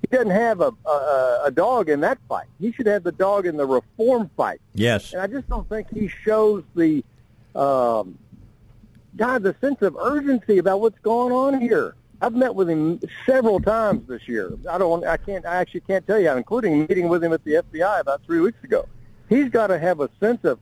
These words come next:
Speaker 1: urgency of reforming the top of the F B I, giving Congress what it needs, and showing and demonstrating change. I prom-, this is, uh, it's bipartisan,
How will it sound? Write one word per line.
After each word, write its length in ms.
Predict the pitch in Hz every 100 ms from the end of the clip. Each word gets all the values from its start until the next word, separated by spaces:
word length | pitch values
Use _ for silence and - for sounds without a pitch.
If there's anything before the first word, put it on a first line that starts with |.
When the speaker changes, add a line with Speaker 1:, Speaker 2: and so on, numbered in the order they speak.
| -
Speaker 1:
urgency 540 | 220 240 156 - 160
of 120 | 139
reforming 640 | 123 120 - 233 262 185 127
the 120 | 127 -
top 260 | 196 190
of 120 | 165 147
the 160 | 151
F 100 | 160 -
B 140 | 143 143
I, 240 | 175 233 247 - - _ -
giving 340 | 139 202 247
Congress 440 | 233 180 190 185 175
what 140 | - 165
it 240 | 139 -
needs, 420 | 165 147 208 285 - _ _ _ - - _ -
and 240 | 202 170
showing 480 | - 240 269 254 190
and 120 | 160
demonstrating 680 | 196 262 240 - 175 180 190
change. 800 | - 220 262 294 262 107 - - -
I 80 | 165
prom-, 400 | - 233 247 180
this 160 | 262 262
is, 200 | 214 127 - -
uh, 120 | - -
it's 240 | 185 190 -
bipartisan, 840 | 104 269 - 262 320 180 127